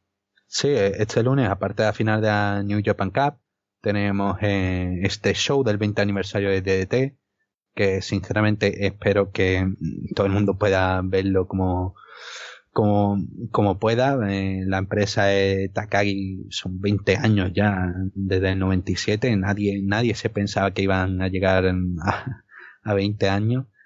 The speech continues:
Eh, el show se hará en el Super Saitama Arena, un show en el que cabe muchísima gente.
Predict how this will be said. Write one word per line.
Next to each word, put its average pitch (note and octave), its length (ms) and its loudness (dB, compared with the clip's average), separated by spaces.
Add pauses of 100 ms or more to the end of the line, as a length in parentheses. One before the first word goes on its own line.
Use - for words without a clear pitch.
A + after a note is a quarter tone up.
(480)
Eh, A2 300 2
el G#2 140 0
show G#2+ 260 0
se - 140 -2
hará G#2 180 2
en G#2 60 2
el G2+ 100 0
Super - 260 -6
Saitama G2 460 -2
Arena, A2+ 400 0
un F#2 220 -4
show F#2+ 320 0
en F#2 40 -2
el F2+ 120 -2
que F#2 180 0
cabe F#2 260 0
muchísima F#2 1000 0
gente. G2+ 540 -2